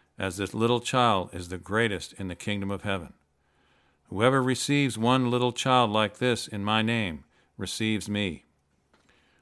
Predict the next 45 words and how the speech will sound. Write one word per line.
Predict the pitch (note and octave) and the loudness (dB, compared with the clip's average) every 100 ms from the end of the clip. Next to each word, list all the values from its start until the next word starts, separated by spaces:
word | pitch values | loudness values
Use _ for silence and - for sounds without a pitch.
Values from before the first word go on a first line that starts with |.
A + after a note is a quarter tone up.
| _ | _
But | - G#2 | -2 2
whoever | A#2 C3 C3+ | 6 6 4
causes | C#3 C3+ B2+ B2 | 6 6 6 2
one | A#2 C3 | 4 4
of | B2+ | 4
these | B2+ A2+ | 2 4
little | B2+ C3+ | 4 4
ones | A#2 G#2+ G2 | 4 4 2
who | A2 | -2
believe | G2+ G2+ C3+ B2+ | -2 0 0 0
in | G#2 | 0
me | G2+ F#2 | -2 -4
to | - | -6
sin, | E2 - C#3+ B2+ E2+ D#2+ - _ _ _ | -8 -4 0 0 -2 -6 -14 _ _ _
it | G#2+ | -6
would | G#2 F#2+ | -4 -4
be | G2+ | -2
better | G#2+ B2+ B2 | 2 2 2
for | A#2+ | 0
him | A2 B2+ B2 | 0 0 0
if | A2+ - | -2 -4
a | G2 | -4
millstone | G2 A#2+ C#3 - A2 G2 F#2 | 0 0 0 -2 0 0 0
were | F#2+ | -4
hung | - A2+ | -2 -2
about | G#2+ G2+ G2+ | 0 -2 -2
his | F2+ | -4
neck | G2 F#2 G2+ - _ _ - _ - | -4 -6 -6 -10 _ _ -20 _ -8
and | F#2+ | -2
he | A2+ | 0
were | G#2+ | 0
drowned | F#2+ A2 A#2+ B2+ | 0 4 4 4
in | A#2 | 2
the | G2 | -2
depth | F#2 A#2+ - | 0 -2 -2
of | G#2+ | -8
the | F#2+ | -6
sea. | - B2 G#2 D2 _ _ _ _ _ _ _ _ | -2 -2 -2 -8 _ _ _ _ _ _ _ _
Woe | G2 A2+ C#3 | 2 4 6
to | C#3 B2 | 4 0
the | A#2 | 0
world | A2+ C3+ B2+ | 4 6 6
because | G#2 - B2+ A2+ | 4 0 0 0
of | A2 | -2
offenses, | G#2 B2+ C3 F#2 D#2+ G2 | -2 -2 -2 -6 -10 -12